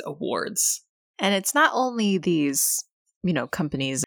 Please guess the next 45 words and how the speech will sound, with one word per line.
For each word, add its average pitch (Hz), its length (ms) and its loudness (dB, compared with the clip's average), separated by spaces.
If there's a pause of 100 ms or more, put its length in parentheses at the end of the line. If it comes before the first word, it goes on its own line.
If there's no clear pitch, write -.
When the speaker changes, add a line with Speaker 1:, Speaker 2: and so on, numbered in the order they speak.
Speaker 2:
it's 240 140 2
also 370 220 4
just 277 180 2
reviewers. 233 760 2
People 226 260 0
on 190 200 2
TikTok - 540 -2
really, 196 360 2
really 202 260 0
love 143 220 -2
this - 120 -2
book. 147 280 -2
People 160 240 -2
on 147 120 -4
Goodreads. 175 380 2
Speaker 1:
Mm-hmm. 226 100 2
Speaker 2:
I - 60 4
went 202 320 2
into 190 300 0
Goodreads. 180 400 0
Something 175 320 0
I 160 60 2
like 156 180 0
to 156 100 -4
do 151 400 0
is 151 160 -2 (100)
look 165 180 2
through 165 160 2
the 160 80 0
reviews 151 580 2
and 151 100 -2
see 185 160 2
what 170 140 2
people 160 260 0
are 160 80 2
saying, 139 560 0
where 143 160 -4
their 147 140 0
complaints 151 560 -2
are, 143 400 0
where 139 100 -2
they're 139 100 -4
not 139 200 -4
so 147 100 -4
happy. 143 400 -2